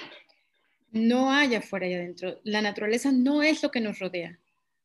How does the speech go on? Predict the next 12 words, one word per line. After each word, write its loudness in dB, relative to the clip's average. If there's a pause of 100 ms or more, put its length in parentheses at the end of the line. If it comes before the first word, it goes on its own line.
(200)
No 4
nos 4
rodea 2
nuestro 0
corazón, -6 (200)
no -2
nos 0
rodea -2
nuestro -6
esqueleto, -4 (400)
y -4
eso, -4